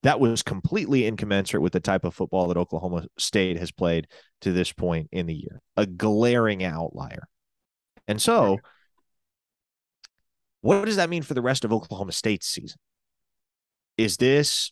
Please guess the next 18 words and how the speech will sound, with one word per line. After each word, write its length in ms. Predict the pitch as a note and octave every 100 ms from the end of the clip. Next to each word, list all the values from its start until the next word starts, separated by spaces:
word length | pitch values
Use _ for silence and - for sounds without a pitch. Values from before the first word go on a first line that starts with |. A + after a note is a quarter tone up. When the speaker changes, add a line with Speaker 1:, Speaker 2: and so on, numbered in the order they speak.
| _
Speaker 1:
the 220 | G#2 A2+ G2+
beginning 400 | G#2 A2+ A2+ G#2
of 80 |
the 120 | G2 G#2+
end? 220 | G3+ F3+
Is 120 | G2
this 200 | B2+ -
where 80 | G#2
the 80 | F2
wheels 300 | A2 E3+ -
start 200 | D#3 D3+
to 60 |
fall 320 | D#3 D#3 D#3 D#3+
off 240 | F3 -
for 140 | D#3+
Gundy 340 | A#2+ C#3+ E3 E3+
and 100 | D#3+
crew? 420 | - F3 A3+